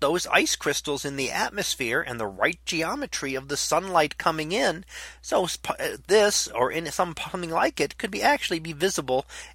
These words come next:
anywhere. So that was our picture of the day for December twenty-sixth of two thousand twenty-one. It was titled Sun Halo Over Sweden.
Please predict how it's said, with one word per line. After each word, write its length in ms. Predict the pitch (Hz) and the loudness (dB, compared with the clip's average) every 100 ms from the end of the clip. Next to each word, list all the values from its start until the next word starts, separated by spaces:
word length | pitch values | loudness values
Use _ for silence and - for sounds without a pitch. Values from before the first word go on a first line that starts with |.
| - | 0
anywhere. 640 | 156 165 110 90 73 - - - - - - | 2 4 0 -2 -4 -10 -20 -20 -18 -16 -14
So 160 | - 185 | -2 0
that 320 | 190 349 180 | 8 8 8
was 160 | 185 | 4
our 100 | 175 | 6
picture 440 | 156 180 - - 151 | 6 2 0 0 0
of 100 | 127 | 0
the 80 | 131 | 2
day 460 | 117 104 113 - - | 4 4 0 -4 -12
for 360 | - 190 165 151 | -2 2 4 2
December 480 | 147 143 156 160 160 | 0 2 2 4 0
twenty-sixth 680 | - 165 143 - 170 - 233 | 0 -2 2 2 2 0 -4
of 140 | 190 | -4
two 160 | - 147 | -6 6
thousand 480 | 143 131 120 127 | 8 8 6 -6
twenty-one. 680 | - 127 117 113 180 170 196 - - - - - - | -4 -2 -2 2 4 2 -2 -16 -16 -10 -10 -10 6
It 160 | 233 | 8
was 160 | 220 190 | 8 6
titled 520 | - 139 175 185 - | 8 8 8 0 -2
Sun 300 | - 175 208 | 2 4 4
Halo 500 | 143 135 135 143 - | 2 2 4 4 4
Over 360 | 143 180 139 139 | 2 2 2 -2
Sweden. 580 | - 160 208 220 190 | -2 -2 -4 -4 -10